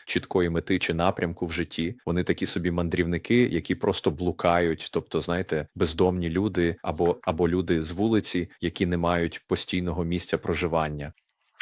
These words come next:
І я розділив це на ці п'ять, тому що, або, вибачте, на ці чотири, тому що саме з такими людьми ви зазвичай стикаєтеся щодня або щотижня. Тож, е-е, я хочу,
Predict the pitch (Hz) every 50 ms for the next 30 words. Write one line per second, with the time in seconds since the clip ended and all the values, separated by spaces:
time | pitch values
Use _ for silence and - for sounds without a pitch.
0 | - - 123 95 90 92 92 92 95 95 92 85 85 87 85 95 90 90 95 95
1 | 90 - - - - 98 90 85 85 87 - - - - - - 104 95 95 113
2 | 151 185 - - - - - - - 87 90 92 90 - - - 87 85 85 -
3 | - - 92 90 90 95 92 - - - - 101 101 92 92 90 - - - 92
4 | 90 87 87 - - - - - - - - - 104 131 139 - - - - 90
5 | 90 90 87 - - 92 85 - - - 95 95 95 92 87 - - - - -
6 | - - 101 90 90 92 90 87 95 92 85 95 95 110 127 143 139 135 - _
7 | _ _ _ - - - _ _ _ _ - 92 92 85 90 87 - 87 90 90
8 | 85 - - 92 90 82 - - - 85 - - 92 92 95 92 92 - - 87
9 | - - - 87 - - - - 98 87 80 85 92 92 90 87 98 - - -
10 | 90 80 78 90 90 87 - - - - 92 87 - - - 90 90 85 80 -
11 | 85 82 82 82 82 - - - - - - - _ _ _ _ _ _ _ _
12 | _ _ _ _ _ _ _ _ _ _ _ _ _ _ _ _ _ _ _ _
13 | _ _ - - 95 87 - - - - 123 123 127 - - 127 123 123 123 -
14 | - - - - 98 107 107 - - 127 123 - - 117 110